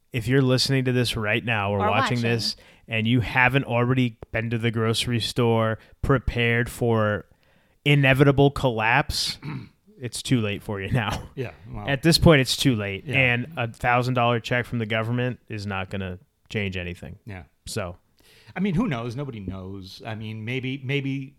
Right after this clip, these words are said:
Speaker 3: you know, we'll coast for a little while longer, but I can't imagine it's gonna go much longer.
Speaker 1: No. I, I'm
Speaker 3: It
Speaker 1: calling by the end of this calendar year, something else will happen. Something else catastrophic is gonna happen,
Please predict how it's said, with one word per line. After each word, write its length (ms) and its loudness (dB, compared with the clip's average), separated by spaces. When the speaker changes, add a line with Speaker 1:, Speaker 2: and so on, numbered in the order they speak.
Speaker 3:
you 160 -12
know, 160 -10
we'll 360 -12
coast 300 -10
for 160 -12
a 60 -8
little 260 -6
while 260 -2
longer, 380 -8
but 160 -12
I 80 -4
can't 480 -12
imagine 500 -12
it's 100 -20
gonna 220 -14
go 160 -14
much 300 -14
longer. 400 -18
Speaker 1:
No. 360 -2
I, 140 0
I'm 160 2
Speaker 3:
It 40 -6
Speaker 1:
calling 340 6
by 160 2
the 200 -2
end 240 2
of 180 0
this 280 0
calendar 480 -2
year, 420 -2
something 580 -4
else 340 0
will 140 2
happen. 560 0
Something 420 -4
else 220 -2
catastrophic 920 -2
is 120 -4
gonna 180 -4
happen, 540 -6